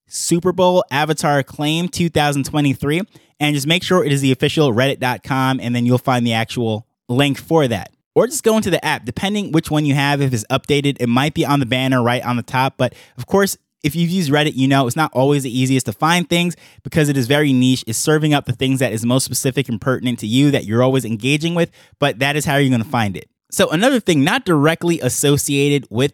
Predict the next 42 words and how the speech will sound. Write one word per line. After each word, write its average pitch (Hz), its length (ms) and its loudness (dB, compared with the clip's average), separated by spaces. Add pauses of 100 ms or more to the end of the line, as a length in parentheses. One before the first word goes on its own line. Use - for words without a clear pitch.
(100)
the 139 340 -2
N 131 140 -2
F 127 180 -4
L 131 220 -2
itself, 135 560 -4
but 143 180 0
Rihanna 156 300 0
actually 170 460 -2
had 131 380 -2
an 120 360 -2 (320)
N 220 60 0
F 254 80 0
T 220 180 0
collection 156 560 -2
launched 127 480 -2
this 120 220 -4
week. 113 280 -6 (140)
Well, 175 80 2
it's 180 80 -4
actually 254 240 -2
one 208 120 2
of 196 60 0
the 160 60 -2
producers 151 520 0
that 139 100 -2
helped 147 300 -2
to 156 60 -8
make 139 180 -2
the 131 40 -8
track. 110 340 -2
Well, 147 200 2
they 135 100 -2
released 208 320 0
three 160 380 -4
hundred 139 640 0
different 160 280 -4
N 156 140 0
F 170 140 -4
Ts 120 320 -4 (200)
for 131 140 0
her 170 160 0
song, 131 460 2